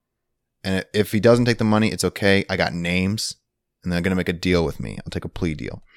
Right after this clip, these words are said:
Then, once I'm in Sweden, I get out on good behavior, stay in Sweden. Then I'm gonna go to a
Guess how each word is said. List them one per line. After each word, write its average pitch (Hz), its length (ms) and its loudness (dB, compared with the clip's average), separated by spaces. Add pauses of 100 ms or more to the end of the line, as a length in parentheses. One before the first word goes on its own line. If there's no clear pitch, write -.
(300)
Then, 104 340 0 (300)
once 120 240 4
I'm 117 240 4
in 139 240 4
Sweden, 120 640 4 (1300)
I 98 100 0
get 117 320 8
out 117 460 6
on 98 160 -6
good 117 240 0
behavior, 104 440 0
stay 117 320 0
in 110 140 -2
Sweden. 92 540 0 (200)
Then 101 100 -8
I'm 104 80 0
gonna 104 140 0
go 104 160 2
to 101 180 0
a 92 60 -8